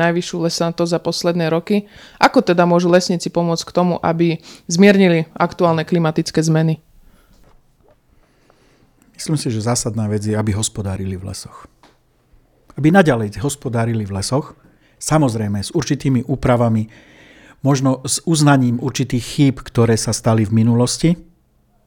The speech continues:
Speaker 2: možno niektoré postupy, ale základ, aby sa hospodárilo v lesoch,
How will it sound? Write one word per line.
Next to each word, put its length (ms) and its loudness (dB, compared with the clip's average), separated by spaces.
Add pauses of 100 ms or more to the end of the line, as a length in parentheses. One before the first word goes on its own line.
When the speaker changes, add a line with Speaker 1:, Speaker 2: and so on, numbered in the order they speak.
(500)
Speaker 2:
možno 280 0
niektoré 360 2
postupy, 640 0 (640)
ale 480 2 (400)
základ, 640 0 (240)
aby 200 -4
sa 200 -6
hospodárilo 800 0
v 160 -6
lesoch, 400 -8